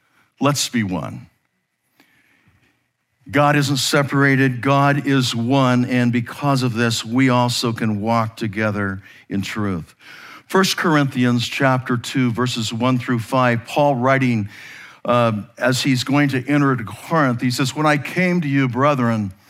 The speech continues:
I did not come with superiority of speech or of wisdom, proclaiming to you the testimony of God,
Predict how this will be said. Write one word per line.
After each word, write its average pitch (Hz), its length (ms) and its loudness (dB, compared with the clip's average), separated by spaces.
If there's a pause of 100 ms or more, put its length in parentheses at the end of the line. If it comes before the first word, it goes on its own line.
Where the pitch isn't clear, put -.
(500)
I 151 140 4
did 160 160 0
not 156 300 2
come 160 320 2
with 127 120 0
superiority 143 1200 -2
of 120 120 0
speech - 720 -4
or 151 200 0
of 127 220 -4
wisdom, 127 800 -4 (1120)
proclaiming 170 680 2
to 147 140 -2
you 147 180 2
the 143 100 0
testimony 127 800 0
of 104 160 -6
God, 120 420 0